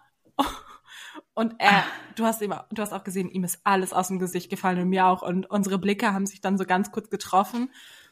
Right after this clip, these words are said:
Speaker 1: Und wir waren
Speaker 2: Also
Speaker 1: beide
Speaker 2: du
Speaker 1: so,
Speaker 2: warst
Speaker 1: okay.
Speaker 2: nicht alleine mit der
Speaker 1: Nee.
Speaker 2: Situation.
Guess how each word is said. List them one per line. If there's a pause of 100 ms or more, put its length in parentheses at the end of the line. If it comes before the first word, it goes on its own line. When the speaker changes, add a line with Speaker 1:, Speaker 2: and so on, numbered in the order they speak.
(340)
Speaker 1:
Und
wir
waren
Speaker 2:
Also
Speaker 1:
beide
Speaker 2:
du
Speaker 1:
so,
Speaker 2:
warst
Speaker 1:
okay.
Speaker 2:
nicht
alleine
mit
der
Speaker 1:
Nee. (120)
Speaker 2:
Situation.